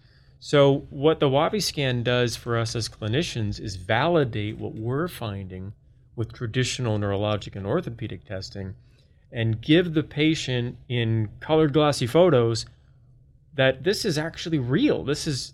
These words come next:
what you're feeling is real. It's right in front of you. You're not crazy. And as a matter of fact, the reason you're feeling that way is because of these old injuries,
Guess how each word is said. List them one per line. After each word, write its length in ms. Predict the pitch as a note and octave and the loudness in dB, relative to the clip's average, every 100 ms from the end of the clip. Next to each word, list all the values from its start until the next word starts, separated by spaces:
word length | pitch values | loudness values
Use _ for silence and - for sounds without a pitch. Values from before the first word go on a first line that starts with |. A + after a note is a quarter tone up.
| - | -8
what 200 | C#3 - | -4 -4
you're 140 | A3 | -4
feeling 480 | A3+ - F#3 A#3+ E3+ | -6 -4 -4 0 0
is 160 | C3+ A#2 | 0 -2
real. 400 | A2+ G3+ G3+ - | -2 0 0 -2
It's 220 | - - | -6 -4
right 180 | C3+ F#3+ | -4 -4
in 80 | E3+ | -4
front 260 | - E3+ | -2 0
of 120 | F#3 | 0
you. 80 | A#2+ | -2
You're 180 | A2+ D3 | -2 -2
not 320 | G3 E3+ - | -2 -4 -8
crazy. 540 | - D3 A3 G3+ - - _ _ _ _ _ - | -10 -10 -8 -12 -16 -18 _ _ _ _ _ -2
And 120 | C3+ | 0
as 100 | C3 | 2
a 60 | |
matter 360 | C3 C3+ F3 C#3+ | 2 2 4 2
of 80 | A2 | 2
fact, 360 | D3+ D#3+ E3 | 2 2 2
the 100 | - | -2
reason 580 | B2 A2 F#3 C#4 C3 A#2+ | -4 -2 0 0 0 0
you're 200 | A2 A2 | 0 -2
feeling 420 | A2 A3 F4 C#3 | -4 -2 -2 -2
that 220 | A2 F2 - | -4 -6 -6
way 180 | G#2+ | -4
is 80 | A2+ | -4
because 400 | A#2 B2 - C#3 | -6 -8 -2 -2
of 160 | A#2+ G#2+ | -2 -6
these 240 | A2+ A2+ | -8 -8
old 220 | A#2 G2+ | -6 -4
injuries, 560 | C3+ F#3+ C3 A2+ A2 - | -2 -2 -4 -4 -4 -6